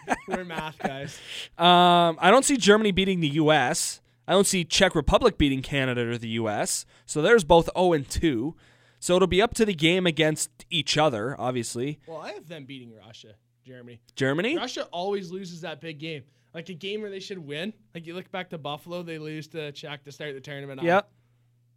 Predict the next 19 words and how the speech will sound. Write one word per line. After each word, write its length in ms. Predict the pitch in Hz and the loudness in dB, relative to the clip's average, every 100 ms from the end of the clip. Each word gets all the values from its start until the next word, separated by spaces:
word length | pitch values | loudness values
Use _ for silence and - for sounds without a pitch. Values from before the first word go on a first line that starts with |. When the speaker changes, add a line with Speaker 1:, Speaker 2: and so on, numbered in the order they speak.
| _ _ _ _ | _ _ _ _
Speaker 2:
So, 160 | 165 | -16
like, 200 | 165 160 _ | -14 -14 _
I 140 | 175 | -14
think 200 | 311 208 | -12 -12
that's 260 | 143 147 - | -12 -16 -16
the 60 | 143 | -16
game 300 | 143 143 135 | -12 -12 -14
where 220 | 131 117 _ _ _ _ _ _ - | -16 -20 _ _ _ _ _ _ -14
they, 140 | 143 | -12
where 320 | 131 123 139 | -12 -18 -18
Germany 440 | 123 147 156 151 139 | -16 -14 -14 -14 -14
just 260 | 135 - | -16 -18
gets 160 | 156 143 | -20 -18
their 100 | 143 | -20
first 300 | - 143 135 | -16 -16 -16
win 160 | 135 143 | -18 -18
and 180 | 151 135 | -18 -20
keeps 220 | 156 135 | -20 -18
rolling. 320 | 143 151 123 | -18 -16 -18